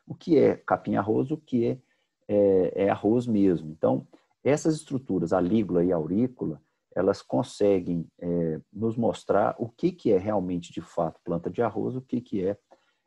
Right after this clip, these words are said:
uma, uma planta daninha, pra que a gente possa conseguir efetuar o controle, né, dessas plantas, minimizando os impactos de redução de produtividade que essas plantas daninhas conseguem dar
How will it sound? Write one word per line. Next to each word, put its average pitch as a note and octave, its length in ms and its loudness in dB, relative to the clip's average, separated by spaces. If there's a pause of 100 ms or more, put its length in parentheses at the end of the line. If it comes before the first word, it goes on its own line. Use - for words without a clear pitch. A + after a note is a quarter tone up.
(120)
uma, G2+ 340 0
uma F#2 380 -4
planta F#2 320 -2
daninha, A#2 460 0
pra B2+ 240 0
que C3 140 -6
a B2+ 40 2
gente A2+ 520 -4
possa A2+ 520 -4
conseguir G#2+ 520 -6
efetuar A2+ 360 -4
o G#2+ 60 -2
controle, A2 640 0
né, G2+ 240 -8 (420)
dessas G2+ 320 0
plantas, G#2 520 0
minimizando A2 720 -2
os G#2+ 140 -18
impactos F#2+ 540 -6
de G2 80 -8
redução G2+ 340 -8
de F2+ 80 -16
produtividade G2 800 -6
que F#2+ 100 -6
essas - 300 -6
plantas F2+ 380 -10
daninhas F2+ 340 -6
conseguem F#2 680 -8 (460)
dar E2+ 300 0